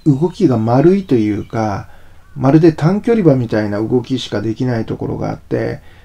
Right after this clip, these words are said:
まあ、そういった意味でレース前にもちょっとパンチ不足なところが出るかもしれないっていうふうに言ってたんですが、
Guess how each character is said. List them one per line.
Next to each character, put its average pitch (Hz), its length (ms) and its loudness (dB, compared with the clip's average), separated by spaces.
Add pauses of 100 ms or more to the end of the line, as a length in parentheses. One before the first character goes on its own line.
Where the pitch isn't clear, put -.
(140)
ま 160 60 -4
あ、 - 20 2
そ 190 140 2
う - 20 6
い 202 40 0
っ 196 40 -14
た 226 100 -4
意 226 60 0
味 208 100 0
で 139 100 2
レ 131 140 4
ー - 20 4
ス 131 120 -2
前 135 180 4
に 123 80 0
も 113 120 -4
ち 123 100 -6
ょ - 20 -4
っ - 40 -10
と 113 260 0 (100)
パ 151 140 2
ン 156 80 4
チ 170 100 0
不 180 100 2
足 165 260 0
な 110 180 -4
と 113 100 -10
こ 117 120 -4
ろ 110 60 0
が 101 100 -2
出 135 120 4
る 127 80 4
か 120 100 0
も 107 100 -4
し 104 120 -6
れ 117 80 -2
な 127 160 -2
い 123 40 0
っ - 20 -6
て 117 160 -8
い 107 40 0
う - 20 0
ふ 104 100 -4
う 107 40 -4
に 104 100 -6
言 110 80 -8
っ - 20 -20
て 123 140 -8
た 120 120 -4
ん 107 80 -4
で 101 100 -6
す - 140 -10
が、 117 280 -2